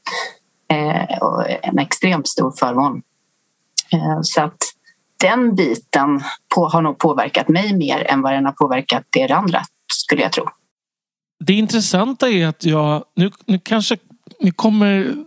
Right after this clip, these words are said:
Speaker 2: lyssnarna här bli, bli upprörda kanske, jag vet inte. Ehm,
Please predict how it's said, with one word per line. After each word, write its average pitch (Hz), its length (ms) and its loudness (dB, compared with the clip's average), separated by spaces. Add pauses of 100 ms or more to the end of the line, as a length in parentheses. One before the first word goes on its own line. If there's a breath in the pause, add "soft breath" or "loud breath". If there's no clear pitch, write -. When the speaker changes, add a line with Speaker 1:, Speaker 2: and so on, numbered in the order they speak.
(320)
Speaker 2:
lyssnarna 208 500 2
här 180 100 4
bli, 160 380 0
bli 160 300 0
upprörda 170 800 2
kanske, 135 420 -4
jag 156 120 2
vet 170 200 -2
inte. - 340 -4
Ehm, 165 380 2